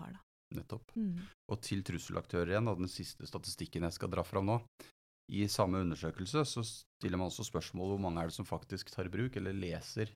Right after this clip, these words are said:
Speaker 2: eh, undersøkelsene til P S T. Og der svarer kun sytten prosent at de har lest vurderingene. Det er også et ganske lavt tall. Må man kommunisere på en annen måte for å få mer oppmerksomhet fra bedriftsledere, kanskje? Eller, eh, er det ikke interessant?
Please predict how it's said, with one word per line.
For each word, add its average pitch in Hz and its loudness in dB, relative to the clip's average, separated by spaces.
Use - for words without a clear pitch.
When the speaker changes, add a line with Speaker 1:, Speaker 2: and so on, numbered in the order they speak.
Speaker 2:
eh, 95 2
undersøkelsene 90 -2
til 85 -4
P 82 -2
S - -12
T. - 8
Og 101 6
der 107 8
svarer 110 4
kun 104 2
sytten - -2
prosent - 0
at 113 2
de 127 4
har 95 4
lest - -4
vurderingene. 85 0
Det - 0
er 85 2
også - 0
et 254 0
ganske - -2
lavt 85 2
tall. 165 0
Må 104 2
man 113 2
kommunisere 113 2
på 104 4
en 101 4
annen 92 2
måte 107 -2
for 110 2
å 107 -2
få 87 2
mer 87 4
oppmerksomhet 85 -2
fra 110 0
bedriftsledere, 110 0
kanskje? 113 2
Eller, 139 0
eh, 131 2
er 104 6
det 101 2
ikke 101 2
interessant? - -2